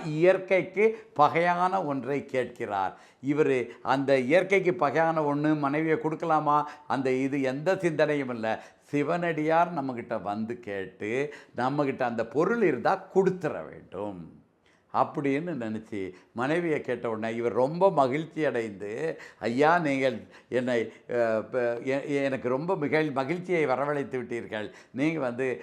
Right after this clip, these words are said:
அந்த ம-, என்கிட்ட இருக்கிறதை கேட்டிருக்கிறீர்கள், அதனால நான் உங்களுக்கு அதை தந்து விடுகிறேன்" அப்படின்ட்டு உள்ள போய் மனைவியை அழைத்து சொல்கிறார்.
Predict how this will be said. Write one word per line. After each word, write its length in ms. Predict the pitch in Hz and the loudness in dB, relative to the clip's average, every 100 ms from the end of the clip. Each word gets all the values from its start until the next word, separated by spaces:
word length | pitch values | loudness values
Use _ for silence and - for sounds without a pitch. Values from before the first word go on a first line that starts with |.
| - | -6
அந்த 400 | 127 131 123 113 | -2 0 0 0
ம-, 120 | 117 | 0
என்கிட்ட 680 | 131 135 139 151 151 143 127 | -2 0 -2 2 2 2 0
இருக்கிறதை 640 | 131 180 185 233 220 214 | 0 0 2 4 4 4
கேட்டிருக்கிறீர்கள், 1000 | 214 165 151 135 113 113 110 107 90 104 - - - | 4 4 4 2 -2 -4 -6 -6 -6 -8 -8 -14 -2
அதனால 560 | 123 175 139 117 127 | 0 2 2 0 -2
நான் 280 | - 117 117 | -4 -4 -4
உங்களுக்கு 340 | 98 104 - | -6 -10 -6
அதை 260 | 151 120 117 | -4 -4 -2
தந்து 280 | 113 110 110 | -2 -2 -2
விடுகிறேன்" 500 | 90 87 87 110 110 - _ | -4 -10 -6 -6 -6 -16 _
அப்படின்ட்டு 500 | 113 107 120 117 107 | -4 -4 -2 -4 -4
உள்ள 300 | 123 117 127 | -4 -2 -2
போய் 260 | 107 104 127 | -4 -6 -6
மனைவியை 540 | 123 107 123 120 110 | -6 -6 -4 -4 -2
அழைத்து 360 | 98 98 98 131 | -4 -6 -8 -10
சொல்கிறார். 520 | 123 95 90 92 85 | -8 -10 -8 -8 -8